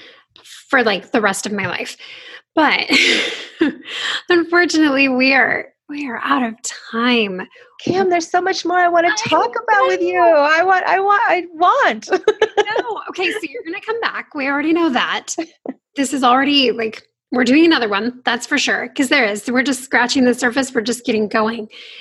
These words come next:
Speaker 1: But where in the meantime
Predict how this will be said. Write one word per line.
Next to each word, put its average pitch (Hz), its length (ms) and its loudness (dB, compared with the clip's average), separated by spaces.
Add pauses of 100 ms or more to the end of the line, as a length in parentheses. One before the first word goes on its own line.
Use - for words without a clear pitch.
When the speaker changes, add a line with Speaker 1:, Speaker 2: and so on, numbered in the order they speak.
(200)
Speaker 1:
But - 460 -2 (680)
where 294 480 4
in 339 200 4
the 302 60 4
meantime 254 960 2